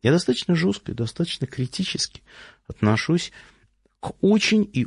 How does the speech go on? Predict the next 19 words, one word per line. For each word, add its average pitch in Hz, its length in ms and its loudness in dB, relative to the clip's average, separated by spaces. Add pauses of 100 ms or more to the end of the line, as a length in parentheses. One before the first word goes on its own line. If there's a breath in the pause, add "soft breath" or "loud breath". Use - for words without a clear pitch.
очень 160 460 0
многим 143 500 4
вещам, 185 400 2
которые 160 380 0
происходят 127 560 -2
в 101 80 -2
Израиле, 92 420 0
включая 127 460 -2
так - 180 -6
называемый 104 540 0
мирный 98 400 0
процесс. - 640 -12 (500 soft breath)
Я 85 120 -4
достаточно 156 440 -2
часто 170 440 0
и - 20 -2
вполне 101 400 2
публично 127 800 -4 (560 soft breath)
называю 101 640 2